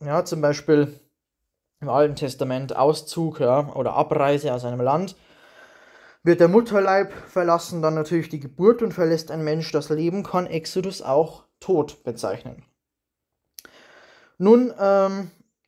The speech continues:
einige Forscher sind der Meinung, bei Ire-, dass bei Irenäus bezeichne, äh, das Wort Exodus die Abreise der Apostel Petrus und Paulus aus Rom. Die Angabe des Irenäus könnte sich auf eine Urfassung des Markus-Evangeliums beziehen, die nach der Abreise des Petrus aus Rom entstand.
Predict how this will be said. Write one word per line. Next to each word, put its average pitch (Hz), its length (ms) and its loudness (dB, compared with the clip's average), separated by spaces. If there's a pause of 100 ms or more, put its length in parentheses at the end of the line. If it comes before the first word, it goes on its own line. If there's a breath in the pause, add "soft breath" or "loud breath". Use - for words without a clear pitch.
(120)
einige 214 360 2
Forscher 208 400 2
sind 185 200 -6
der 156 80 0
Meinung, 180 400 -2
bei 156 160 4
Ire-, 156 220 -2
dass 147 340 -2
bei 151 160 0
Irenäus 156 520 -2
bezeichne, 160 680 -2
äh, 151 160 0
das 143 340 -2
Wort 156 360 2
Exodus 165 580 -4
die - 140 -8
Abreise 139 640 0
der 127 140 -2
Apostel 143 440 -6
Petrus 147 420 -4
und 147 140 -4
Paulus 147 380 0
aus 131 160 -4
Rom. 156 340 2 (1040 soft breath)
Die - 60 0
Angabe 160 340 4
des 156 160 2
Irenäus 156 500 -2
könnte 147 300 -6
sich 139 180 -6
auf 143 80 -4
eine 147 200 -4
Urfassung 190 640 -2
des 160 140 -4
Markus-Evangeliums 170 1080 -4
beziehen, 185 500 -8
die 165 100 -4
nach 139 160 -4
der 117 120 -4
Abreise 139 480 -4
des 131 160 -14
Petrus 147 400 -4
aus 139 160 -2
Rom 156 300 0
entstand. 131 500 -8